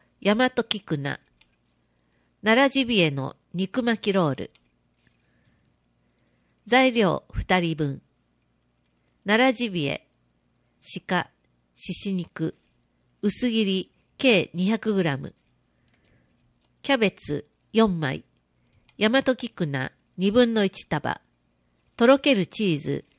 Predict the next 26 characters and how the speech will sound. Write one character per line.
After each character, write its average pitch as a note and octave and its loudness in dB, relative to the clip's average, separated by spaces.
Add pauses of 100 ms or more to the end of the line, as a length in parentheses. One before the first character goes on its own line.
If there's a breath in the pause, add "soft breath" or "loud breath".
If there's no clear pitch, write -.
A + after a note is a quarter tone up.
(200)
二 G#3 -2
枚。 E3 -4 (960)
塩、 A#3+ 4 (120)
胡 A3+ 2
椒、 G#3+ 0 (220)
適 G3 -4
量。 E3+ 0 (580)
片 A3 0
栗 G#3+ -2
粉、 F#3 -2 (200)
大 G#3+ 2
さ G3 -2
じ F3+ 0
一。 - -8 (400)
白 B3 2
ワ A3 6
イ F3 0
ン、 C#3+ -14 (320)
酒 G3+ -4
で G3 -2
も C3+ -8
か、 - -10 (480)
大 G#3+ 2
さ F#3 0
じ E3+ -2
一。 - -10